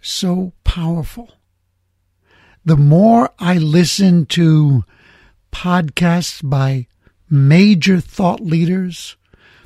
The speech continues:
who are people teaching us how to create mindsets for high achievement, for happiness, success,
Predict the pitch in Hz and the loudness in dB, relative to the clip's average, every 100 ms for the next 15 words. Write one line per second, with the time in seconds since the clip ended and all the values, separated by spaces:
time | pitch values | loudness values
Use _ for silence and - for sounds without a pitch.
0 | _ _ _ _ 165 165 147 - - 247 | _ _ _ _ 2 4 4 2 0 0
1 | - 180 156 147 151 _ _ _ _ _ | 0 0 0 -2 -8 _ _ _ _ _
2 | _ - 208 214 - 202 160 147 143 - | _ -10 -6 -6 -2 -2 -2 -4 -8 -14
3 | - _ _ _ _ _ - 165 185 190 | -18 _ _ _ _ _ -2 0 0 -2
4 | - 175 170 165 156 - - 180 160 170 | 0 2 2 0 -4 -12 -4 -2 0 -2
5 | 202 - - _ - _ _ _ _ _ | -2 -8 -20 _ -20 _ _ _ _ _
6 | _ 151 139 156 185 190 190 - 202 185 | _ -2 2 2 2 2 0 -2 -4 -4
7 | 240 - - - 175 147 151 147 139 - | -6 -14 -16 -6 -2 2 2 0 -2 -6
8 | _ _ _ _ _ _ _ 156 175 180 | _ _ _ _ _ _ _ 0 2 2
9 | 170 - 185 151 156 165 151 _ - 180 | 0 0 0 2 0 -2 -6 _ -10 -8
10 | - - 170 - 175 160 165 - - - | -6 -2 0 2 4 4 0 -6 -14 -18
11 | _ - - 139 - - 165 156 - | _ -14 -10 -8 -6 0 2 0 -8